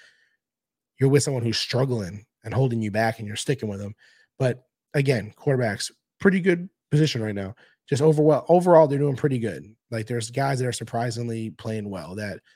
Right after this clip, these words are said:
didn't cost you a lot, won't cost you a lot. <clears throat> That's the point I'm trying to make.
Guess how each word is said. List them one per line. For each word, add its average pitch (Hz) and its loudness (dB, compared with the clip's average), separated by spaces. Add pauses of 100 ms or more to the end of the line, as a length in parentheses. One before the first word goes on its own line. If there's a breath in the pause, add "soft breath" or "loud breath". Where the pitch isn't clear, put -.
(320 soft breath)
didn't 143 2
cost 131 0
you 120 -4
a - -6
lot, 110 -4
won't 113 -6
cost - -12
you 110 -8
a 107 -8
lot. 98 -6 (580)
<clears throat> - -20
That's 123 -4
the 120 -8
point 104 -4
I'm 92 -10
trying 80 -14
to 65 -20
make. - -20